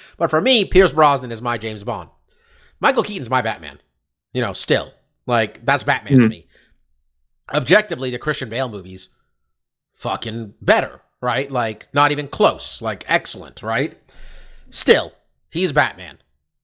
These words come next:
Speaker 1: You know, so is Kevin Conroy. But, st-, you know, that guy's Batman, so that was really cool. Um,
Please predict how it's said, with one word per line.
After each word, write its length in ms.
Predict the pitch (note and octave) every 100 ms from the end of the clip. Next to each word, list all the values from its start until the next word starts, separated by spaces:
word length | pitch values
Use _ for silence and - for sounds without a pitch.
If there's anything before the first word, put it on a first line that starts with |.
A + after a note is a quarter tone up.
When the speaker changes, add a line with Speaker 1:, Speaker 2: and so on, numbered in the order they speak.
| _
Speaker 1:
You 80 | A#2
know, 200 | G2 A#2
so 140 | - F#3
is 80 |
Kevin 220 | - D3+ C3
Conroy. 380 | A2+ E2 D2+ - _ _ _ -
But, 240 | A#2+ -
st-, 220 | - - D#3+
you 40 |
know, 200 | A2+ B2+ _ _ C#3
that 200 | C3+ C#3+
guy's 180 | C#3+
Batman, 360 | C#3 F3 A#2 G2+
so 80 | B2
that 100 | C#3
was 100 | B2+
really 160 | C#3 C3+
cool. 380 | C#3+ C3+ C3+ _ _ _ _ _ _ _ -
Um, 640 | B2+ B2+ B2 A#2+ A2+ A2